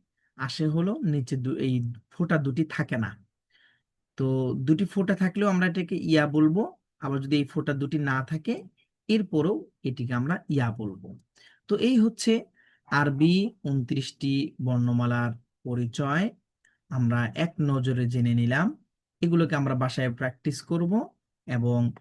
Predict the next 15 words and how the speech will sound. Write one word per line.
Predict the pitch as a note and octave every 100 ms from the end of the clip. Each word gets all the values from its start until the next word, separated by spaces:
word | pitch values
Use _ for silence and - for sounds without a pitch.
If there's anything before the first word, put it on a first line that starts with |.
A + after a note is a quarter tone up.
| _ _ -
বিশুদ্ধভাবে | D#3+ - G3 E3 D#3+ C#3 C3 B2 C3 D3 G3+ - _ _
উচ্চারণ | C#3+ - C3+ B2+ A#2
করার | C3 C#3+ D#3+ -
চেষ্টা | - - B2+
করব। | A#2 G#2+ G2+ F#2 _ _ _
আল্লাহ | C3+ C3 C#3+ D#3+
সুবহানাহু | - - E3+ - F#3 D3+ C#3+
ওয়া | B2+
তাআলা | B2+ A#2+ B2+ B2 B2+ B2+ - - _
আমাদের | - B2 A#2
সবাইকে | B2 - D3+ F3 E3 D#3+ A2+ A2+ - _ _
কোরআনের | D3 - D#3+ F3 D#3+ C#3+
জন্য | B2 B2+ B2
কবুল | A#2+ A#2+ A#2+ A#2
করুন | C3 C3+ E3